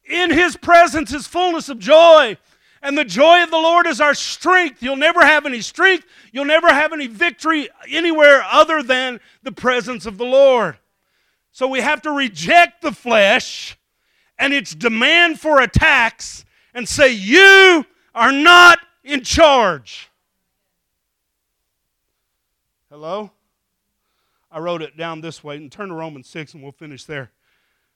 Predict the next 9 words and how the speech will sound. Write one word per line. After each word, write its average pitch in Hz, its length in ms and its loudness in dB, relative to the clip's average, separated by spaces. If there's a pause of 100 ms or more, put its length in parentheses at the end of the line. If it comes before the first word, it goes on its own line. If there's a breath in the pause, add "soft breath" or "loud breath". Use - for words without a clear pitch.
(560)
I 143 80 -14
wrote 160 200 -6
it 147 100 -14
down 151 220 -10
this 143 200 -12
way 135 320 -8 (100)
a 156 40 -20
minute 139 240 -14
ago. 135 260 -12